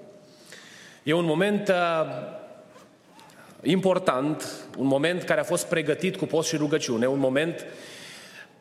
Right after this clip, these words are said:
uh, peste care s-a pus numele lui Dumnezeu, un moment care a fost, uh, cerut de la Dumnezeu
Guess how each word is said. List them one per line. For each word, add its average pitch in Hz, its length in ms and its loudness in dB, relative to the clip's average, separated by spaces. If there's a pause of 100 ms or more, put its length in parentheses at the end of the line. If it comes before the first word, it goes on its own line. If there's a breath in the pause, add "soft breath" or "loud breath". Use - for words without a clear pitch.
(100)
uh, 113 140 2
peste 151 240 0
care 185 180 0
s-a 170 120 0
pus 165 200 0
numele 165 320 2
lui 151 140 2
Dumnezeu, 135 460 2 (680)
un 131 140 0
moment 156 340 2
care 160 220 2
a 151 40 4
fost, 165 440 -2
uh, 165 80 4 (360)
cerut 170 480 2
de 123 120 0
la 120 120 2
Dumnezeu 113 500 2